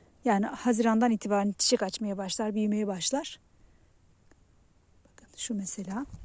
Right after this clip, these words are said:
Şunlar hep çıtlık otunun, dediğim gibi,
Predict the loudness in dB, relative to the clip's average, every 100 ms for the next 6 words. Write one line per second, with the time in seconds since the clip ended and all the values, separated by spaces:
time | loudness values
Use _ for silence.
0 | -20 -20 -20 -20 -20 -14 -8 -2 0 0
1 | -4 -6 -8 -8 -10 -20 -18 -16 -4 -2
2 | 0 -2 -4 -6 -10 -4 0 0 -2 _
3 | _ -20 -20 _ _ _ _ _ _ _
4 | _ -8 -2 -2 0 0 0